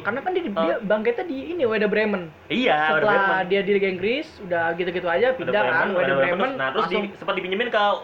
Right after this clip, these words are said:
Speaker 2: West Brom,
Speaker 1: West
Speaker 2: West Brom
Speaker 1: Brom.
Speaker 2: sampah, baik lagi
Speaker 1: Sampah,
Speaker 2: udah. Iya.
Speaker 1: iya. Werder Bremen tuh ya awalnya kan dia bagus banget
Speaker 2: Cuman kan
Speaker 1: kemarin.
Speaker 2: makanya teman tetep aja pada saat ini ngapain Munchen beli pemain kayak gini kan?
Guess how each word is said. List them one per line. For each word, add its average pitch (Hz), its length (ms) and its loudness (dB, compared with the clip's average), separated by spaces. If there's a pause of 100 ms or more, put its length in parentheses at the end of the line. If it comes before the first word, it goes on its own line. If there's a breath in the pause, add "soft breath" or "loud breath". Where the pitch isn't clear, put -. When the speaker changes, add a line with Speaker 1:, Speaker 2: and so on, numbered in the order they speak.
Speaker 2:
West 165 180 0
Brom, 220 300 4
Speaker 1:
West 170 100 -4
Speaker 2:
West 185 80 0
Brom - 80 -
Speaker 1:
Brom. 220 80 2
Speaker 2:
sampah, 160 420 2
baik 139 180 0
lagi 131 200 0
Speaker 1:
Sampah, 147 160 0
Speaker 2:
udah. - 140 2
Iya. 170 180 0
Speaker 1:
iya. 156 180 0 (100)
Werder 190 260 -2
Bremen 233 280 -2
tuh 320 160 -6
ya 196 220 0
awalnya 190 320 -2
kan 285 160 -6
dia 202 200 -2 (300)
bagus 180 320 -6
banget 196 200 -4
Speaker 2:
Cuman 175 100 0
kan 202 80 -4
Speaker 1:
kemarin. 170 140 -2
Speaker 2:
makanya 214 240 2
teman 226 180 2
tetep 226 180 -2
aja 202 160 0
pada 196 140 0
saat 165 140 -2
ini 185 100 -12
ngapain 143 480 -6
Munchen 156 240 -8
beli 139 140 -8
pemain 131 200 -6
kayak 131 160 -2
gini 156 200 -6
kan? 165 180 0